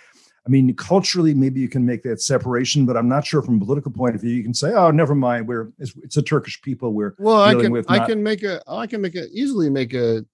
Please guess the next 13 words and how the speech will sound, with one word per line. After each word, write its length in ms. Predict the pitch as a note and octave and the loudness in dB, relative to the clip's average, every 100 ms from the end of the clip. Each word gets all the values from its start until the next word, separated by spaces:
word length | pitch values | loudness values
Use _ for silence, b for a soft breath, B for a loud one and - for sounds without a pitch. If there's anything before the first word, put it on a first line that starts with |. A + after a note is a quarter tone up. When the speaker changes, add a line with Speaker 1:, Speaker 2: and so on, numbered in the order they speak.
| - | -8
Speaker 2:
a, 120 | A#2+ | -6
a 300 | A2+ B2 A#2+ | -6 -2 -2
distinction 580 | A#2+ B2+ D3+ D3 - C3 | 0 0 2 2 4 4
there 220 | B2+ A#2+ | 4 2
because, 500 | C3 B2+ F3 C#3+ - _ _ _ _ _ | 0 0 2 2 -2 _ _ _ _ _
uh, 480 | - C#3 C#3+ C3+ C3 A#2 - _ _ _ _ _ - | 0 4 4 2 0 -4 -12 _ _ _ _ _ -4
in, 140 | D#3+ F#3 | -2 2
in 160 | E3+ | 2
my 260 | E3+ G3+ G3 | 4 4 2
view 220 | F#3 F3 | 4 2
of 60 | D#3 | 2
the 80 | |
world, 440 | C#3 C#3 D#3 F3+ | 0 -2 -2 -6